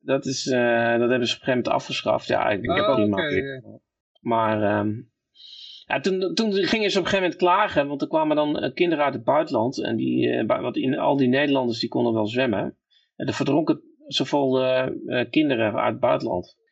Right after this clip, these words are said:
Speaker 2: Ah, oké.
Speaker 1: En toen kwam die discussie weer. Maar ja, goed, nu wordt zwemmen echt iets van, ja, als de tien, twintig euro, eh, als twintig euro voor een, een keertje zwemmen, ja, dat, eh,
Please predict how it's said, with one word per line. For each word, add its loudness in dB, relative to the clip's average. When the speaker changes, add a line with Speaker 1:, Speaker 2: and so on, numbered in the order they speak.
Speaker 2:
Ah, -4
oké. -8
Speaker 1:
En -2
toen -4
kwam 2
die 0
discussie -2
weer. 4
Maar 2
ja, 2
goed, -2
nu 2
wordt 2
zwemmen 2
echt 0
iets 2
van, 0
ja, 2
als -4
de -2
tien, 2
twintig -2
euro, 2
eh, 2
als 0
twintig 0
euro 2
voor -2
een, -4
een -2
keertje 0
zwemmen, 0
ja, 0
dat, -6
eh, 2